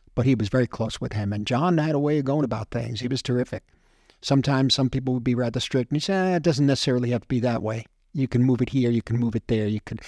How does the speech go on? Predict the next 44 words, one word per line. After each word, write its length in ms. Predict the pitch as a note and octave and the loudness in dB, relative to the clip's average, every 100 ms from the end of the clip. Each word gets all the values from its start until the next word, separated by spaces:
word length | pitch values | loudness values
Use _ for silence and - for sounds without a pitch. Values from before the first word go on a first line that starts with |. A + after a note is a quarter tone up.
| - - | -12 2
use 200 | C#3 A#2+ | 2 4
that 180 | B2 - | 0 2
blanket 380 | A#2+ A2+ A2+ | 0 0 -2
this 220 | B2+ A2+ B2 | -2 -4 -2
way 180 | A2+ | -2
or 80 | G#2+ | -2
that." 280 | G#2+ A2+ - - - | -4 -6 -8 -20 -18
So 280 | - E3+ C#3 - _ _ _ - | 0 4 4 0 _ _ _ -20
there, 260 | D3+ D#3+ C#3+ | -2 2 2
you 160 | D#3 | 4
know, 120 | D3+ C3 | 4 4
there 100 | C3 | 2
were 80 | B2+ | 2
things, 360 | D3 C3+ A#2+ | 4 4 4
uh, 220 | B2+ A#2+ A2+ | 2 0 0
for 180 | C3+ | -2
example, 440 | B2 A#2+ A#2+ - A#2+ | -2 0 -2 -2 -2
the 60 | |
wedding 500 | A#2+ B2+ B2 B2 A#2+ | 0 0 2 2 0
scene 460 | - - C3+ A#2+ A2+ | -2 -2 0 2 0
that 120 | A2 C3 | 0 -2
were, 180 | A2+ - _ _ _ _ - | -2 -4 _ _ _ _ -6
um, 600 | A2+ A2 G#2+ G#2+ G#2 G#2+ - _ _ - A#2+ A2+ E2+ - - - F2+ - _ _ _ _ - | -2 -2 0 0 0 -4 -8 _ _ -20 -18 -18 -20 -20 -20 -20 -20 -20 _ _ _ _ -2
there 160 | C#3 B2 | 2 4
were 140 | B2 | 4
additions 520 | A2+ C3 - C3 A#2 | 4 2 4 0 0
to 120 | - D3 | 2 2
the 80 | |
wedding 360 | A2+ D3+ C3 A2+ | 4 2 2 2
scene 420 | - B2+ A2 G#2+ - _ - | 0 0 0 -2 -8 _ -4
that 140 | - | -4
would 160 | A#2+ C3 | 0 -2
have 60 | A#2+ | 0
happened 380 | A#2 A#2 - A2+ | -2 -2 -4 -4
in 100 | A#2 | -4
a 60 | |
different 300 | A2 B2 B2 | -2 -2 -2
time 360 | C#3+ C#3+ C#3 C#3 | -2 -2 0 0
slightly, 460 | - B2+ - D#3+ - _ _ | 0 -2 0 -2 -4 _ _
but 180 | B2 - - | -2 -2 -2
we 80 | A#2+ | -2
wanted 260 | A#2 A#2+ | 0 0
to 80 | - | -2
give 260 | B2+ B2+ | 0 0